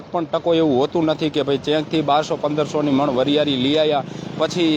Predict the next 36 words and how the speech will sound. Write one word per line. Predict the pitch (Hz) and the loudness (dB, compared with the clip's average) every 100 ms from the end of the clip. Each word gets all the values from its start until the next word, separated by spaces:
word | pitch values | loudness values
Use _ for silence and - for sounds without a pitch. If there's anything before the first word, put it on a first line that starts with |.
| 139 160 | 2 2
એ | |
આપણે | 156 151 165 151 | 2 0 -2 -2
છે | 175 175 | 0 0
જે | 156 156 117 | 0 0 0
જીરામાં | 131 156 160 123 | 0 0 0 -2
ભેરવી | 113 147 175 | -2 -2 -2
દઈ | 160 156 143 | 0 0 0
અને | 143 151 147 131 - - - | 0 0 -2 -6 -16 -8 -2
પૈસાવાળા | 156 156 143 147 131 - | -2 0 0 0 -2 -2
થઈ | 175 160 | -2 0
જાય, | 135 120 - - - | -2 -4 -12 -12 -2
આવું | 151 165 - | 0 0 -2
ખેડૂતો | 170 180 175 | -2 0 0
નથી | 151 156 127 | 0 -2 -2
કરતા | 123 107 101 | -4 -2 -2
હોતા. | 101 98 - | 0 -4 -2
ખેડૂતોને | 160 160 165 160 | -2 0 0 2
મને | 147 151 147 | 2 2 2
એવું | 147 123 | 2 2
હોય | 156 | 2
છે | 151 123 | 0 0
કે | |
ભાઈ | 123 117 | 2 2
આ | 139 | 2
તો | 139 | 0
આપણે | 131 160 170 | 0 -2 -6
ન | 123 151 120 | -2 -2 -2
કરાય, | 117 98 92 | -4 -6 -4
ભલે | 147 175 143 - | -2 0 -2 -2
ભાવ | 131 135 131 | 0 0 -2
ઓછો | 160 151 110 | -4 -2 -2
આવ્યો, | 104 85 - - - | -2 -8 -16 -20 -4
આ | 147 165 | 0 0
વખતની | 165 175 151 165 151 | -2 -6 -6 -6 -4
સિઝનમાં | 160 165 170 | -4 -2 -2
ન | 143 | 0